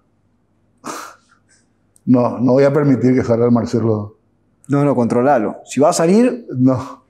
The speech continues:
Speaker 1: vamos a controlarlo.
Speaker 2: Por
Speaker 1: Eh, no, realmente sin opinión.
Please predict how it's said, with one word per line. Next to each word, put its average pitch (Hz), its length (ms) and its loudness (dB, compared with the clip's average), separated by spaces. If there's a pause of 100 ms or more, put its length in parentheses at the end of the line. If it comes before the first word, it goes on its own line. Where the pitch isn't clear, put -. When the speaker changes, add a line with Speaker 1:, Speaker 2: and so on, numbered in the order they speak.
(100)
Speaker 1:
vamos 139 180 0
a - 40 -4
controlarlo. 131 760 0 (840)
Speaker 2:
Por 127 160 -4 (760)
Speaker 1:
Eh, 123 840 2 (2000)
no, 120 480 2 (160)
realmente 120 1040 0 (1200)
sin - 340 0
opinión. 107 460 -2